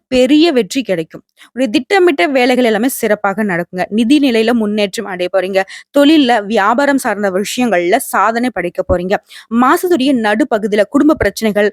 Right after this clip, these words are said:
மத்தவங்களால உங்களுக்கு இருக்கக்கூடிய தொந்தரவுகள் எல்லாமே காணாம போக போகுது. காதல் விஷயத்துல அதிர்ஷ்டம் நிறைந்தவராக நீங்க வலம் வர போறீங்க. ஆண்களா இருந்தாலும் சரி, பெண்களா இருந்தாலும் சரி,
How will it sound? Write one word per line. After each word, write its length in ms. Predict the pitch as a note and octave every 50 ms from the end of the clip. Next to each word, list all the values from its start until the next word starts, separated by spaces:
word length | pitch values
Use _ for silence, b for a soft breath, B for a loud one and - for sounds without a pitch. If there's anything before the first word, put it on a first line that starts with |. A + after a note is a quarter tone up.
| B B B B -
மத்தவங்களால 560 | A#3 A#3+ - - F4+ E4 D4+ C#4 C4+ C4+ D4
உங்களுக்கு 260 | D4 C4 A#3+ G3+ B3
இருக்கக்கூடிய 300 | B3 - C4 A#3 A3+ A3 -
தொந்தரவுகள் 460 | - B3 C4 C4 C#4+ C#4+ A3+ B3+ B3
எல்லாமே 360 | G#3+ G3 F3+ F3+ F3 F#3 A#3 A#3
காணாம 360 | - F#3+ F3+ F3+ F#3+ G3 G#3 -
போக 220 | F#3 F3 F3 F#3+
போகுது. 300 | - F3+ F#3 G3 G#3 - B B B B B -
காதல் 520 | A#3+ G3+ G3+ A3 A#3+ B3+ A3 D4 C#4+ B3+
விஷயத்துல 500 | G3+ - - - - - A#3 B3 D#4+ - -
அதிர்ஷ்டம் 520 | - A3 A3 G#3+ E4 - - - F4+ E4 C#4+
நிறைந்தவராக 560 | A#3 G3 G3+ G3+ F#3 F3+ F3+ F#3+ G3 B3 D4
நீங்க 180 | D4 C4+ G#3 F#3
வலம் 300 | E3+ E3+ F3 F3+ F#3+ F#3
வர 100 | F3 - F3
போறீங்க. 360 | - F#3+ F#3 F#3 F3+ F#3 G3 G3 - _ b b b b
ஆண்களா 320 | F3+ G3 G#3+ A3+ A3 A3 G#3+
இருந்தாலும் 320 | G3 G3 G3+ G3 G#3 -
சரி, 140 | - B3 E4+
பெண்களா 340 | - B3+ G3 G3 F3+ G3 F3+
இருந்தாலும் 220 | E3+ F3+ F#3+ -
சரி, 140 | - E3+